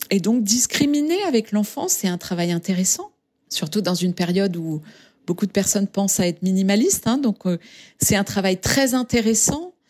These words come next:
d'amener l'enfant à choisir et à discriminer. Alors parfois on n'a pas le temps. Alors, quand on n'a pas le temps,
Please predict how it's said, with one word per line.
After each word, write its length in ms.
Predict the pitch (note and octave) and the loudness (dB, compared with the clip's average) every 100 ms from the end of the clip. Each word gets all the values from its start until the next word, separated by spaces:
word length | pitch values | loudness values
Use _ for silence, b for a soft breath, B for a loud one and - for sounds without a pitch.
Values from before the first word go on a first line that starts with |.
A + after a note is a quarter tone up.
| b b - | b b -4
d'amener 400 | D#3+ G#3 A3 B3 | 0 4 4 4
l'enfant 560 | A3+ F#3+ - C4 D#4+ - | 2 -2 -4 -4 -4 -4
à 80 | F3+ | -4
choisir 680 | - G3 F#3 F#3 G#3+ D4 B3 | -2 0 0 0 0 0 0
et 120 | F3+ | -2
à 60 | |
discriminer. 640 | E3 - - - G#3 F#3+ D#3+ | 0 -2 -2 -2 0 0 -4
Alors 160 | C#3 | -12
parfois 320 | - E3+ - C4 | -14 -14 -4 -2
on 20 | |
n'a 120 | F3+ | -2
pas 120 | - | 0
le 60 | F#3+ | -2
temps. 280 | - G3+ - _ _ _ _ b b b _ | -2 -4 -4 _ _ _ _ b b b _
Alors, 120 | - | -8
quand 220 | F#3+ - | -6 -2
on 40 | F#3 | -2
n'a 120 | D#3+ | 0
pas 120 | F3 | 0
le 60 | D#3+ | 0
temps, 340 | G#3+ A#3+ | 0 0